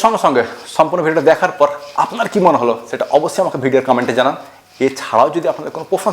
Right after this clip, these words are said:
থাকে, বিশেষ করে কঠিন প্রশ্ন, মারাত্মক কঠিন প্রশ্ন,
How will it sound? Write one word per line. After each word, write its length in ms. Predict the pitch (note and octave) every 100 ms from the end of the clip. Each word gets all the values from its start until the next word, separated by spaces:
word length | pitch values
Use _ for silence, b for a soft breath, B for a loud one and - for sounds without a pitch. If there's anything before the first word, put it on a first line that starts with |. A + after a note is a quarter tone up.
| C#3+
থাকে, 160 | A#2 G2+ B B -
বিশেষ 220 | C#3+ - E3+
করে 120 | F3+ E3 -
কঠিন 220 | - G3 -
প্রশ্ন, 220 | F3 - F3+ - b b b - G#2
মারাত্মক 380 | A#2+ C3 - -
কঠিন 180 | E3 C#3 B2
প্রশ্ন, 200 | A2+